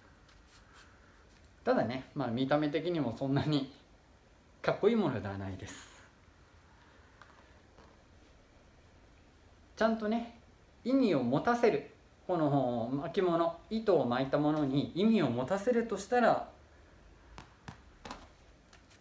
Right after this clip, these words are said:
例えばこういう考え方もあると思います。そして、房。この房に関しては、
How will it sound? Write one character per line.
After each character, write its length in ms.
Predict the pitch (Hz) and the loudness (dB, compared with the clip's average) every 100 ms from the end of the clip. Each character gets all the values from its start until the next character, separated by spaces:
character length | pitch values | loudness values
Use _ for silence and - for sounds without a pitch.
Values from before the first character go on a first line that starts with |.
| - | -2
例 160 | 196 | 4
え 40 | 175 | 4
ば 120 | 127 | 4
こ 160 | - 165 | 2 2
う 60 | |
い 60 | 180 | 4
う 80 | 175 | 2
考 100 | 165 165 | 0 -2
え 100 | 165 | 0
方 200 | 170 147 | 0 0
も 160 | 113 | 0
あ 60 | 117 | 0
る 80 | 107 | -2
と 100 | 101 | -6
思 120 | 92 | -8
い 60 | 95 | -12
ま 140 | 92 | -12
す。 300 | - - - - - - - - - - - - - - - - - - - - - - | -16 -18 -20 -20 -20 -20 -20 -20 -20 -20 -20 -20 -20 -18 -16 -16 -18 -20 -20 -20 -12 -2
そ 120 | 233 | -2
し 200 | - - | -2 2
て、 340 | 302 - - - - - - - - - - | 4 4 0 -16 -20 -20 -20 -20 -20 -20 -20
房。 400 | - 151 165 - - - - - - - - - - - - - - - - - - - - | -8 2 2 2 -10 -20 -20 -20 -20 -20 -20 -20 -20 -20 -20 -20 -20 -20 -20 -20 -20 -20 -8
こ 100 | - | 2
の 140 | 285 320 | 2 2
房 200 | - 349 | 2 4
に 140 | 233 | 4
関 180 | 190 160 | 0 0
し 80 | - | 0
て 60 | |
は、 440 | 143 147 123 - | 4 4 4 0